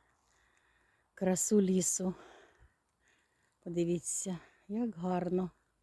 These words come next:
Велич сосен. Дуже гарно. Ну прям не передать.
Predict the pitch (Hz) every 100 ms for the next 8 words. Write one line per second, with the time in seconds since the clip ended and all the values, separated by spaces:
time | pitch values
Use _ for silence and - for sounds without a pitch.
0 | _ _ _ _ _ _ _ _ _ _
1 | _ - 196 214 214 190 - - 185 175
2 | - 180 175 156 _ _ _ _ _ _
3 | _ _ _ 180 190 190 170 175 165 190
4 | 190 180 175 180 - - _ - 190 175
5 | 202 196 190 190 - 190 196 175 185 180
6 | - - -